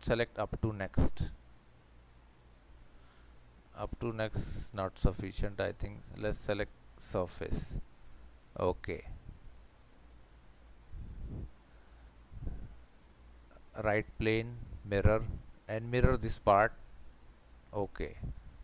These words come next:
That's it. Now hide this plane, top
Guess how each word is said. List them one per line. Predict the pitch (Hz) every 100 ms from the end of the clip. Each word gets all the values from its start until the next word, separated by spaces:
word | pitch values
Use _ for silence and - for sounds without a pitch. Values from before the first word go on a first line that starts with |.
| -
That's | - 85 - 87
it. | - - - - - - -
Now | 113 117
hide | 127 127 117
this | 110 -
plane, | 104 107 120 113 - - - - - - - - - - - - - - - - - - - -
top | 101